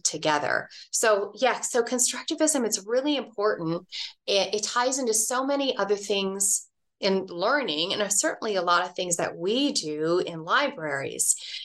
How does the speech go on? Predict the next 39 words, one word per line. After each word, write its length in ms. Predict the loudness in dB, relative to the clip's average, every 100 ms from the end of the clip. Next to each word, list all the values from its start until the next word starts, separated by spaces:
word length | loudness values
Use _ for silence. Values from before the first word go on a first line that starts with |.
| -6
And 180 | -2 0
there 100 | 2
are 120 | 2
just 240 | 0 -2
a 60 | -2
whole 340 | 0 2 2
lot 220 | 2 0 0
of 100 | -2
ways 540 | 0 2 2 0 -4
that 200 | -6 -2
we 220 | 0 0
can 500 | 0 0 2 2 -2 -8 -18 -20 _
think 180 | 0 0
about, 460 | 2 2 2 2 -2 _ _ _
um, 540 | 2 2 2 -4 -8 -12 -10
constructivism 1000 | -4 0 2 2 0 0 2 0 -2 -6 -6 -2
across 680 | -2 0 2 2 0 -8 -18 -20 _ _ _ _ 0
everything 440 | 2 4 2 -2
we 160 | -2 0
do. 380 | 2 2 0 -6 -12 -4
So 180 | 2 4
we 180 | 2 0
can 180 | -2
think 200 | 0 0
of 200 | 0 -2
that, 320 | 0 0 0 -4 -6
about 360 | -2 2 2
it 120 | 0
in 100 | -2
terms 360 | -4 -2 0 0
of 100 | 2
spaces. 680 | 2 2 0 0 -2 -2 0
So 280 | 2 2 2
for 160 | 0
example, 500 | -2 0 -2 0 2
if 160 | 0 -2
we 120 | -4
know 440 | -2 2 2 2 -2
that 420 | -2 0 0 -2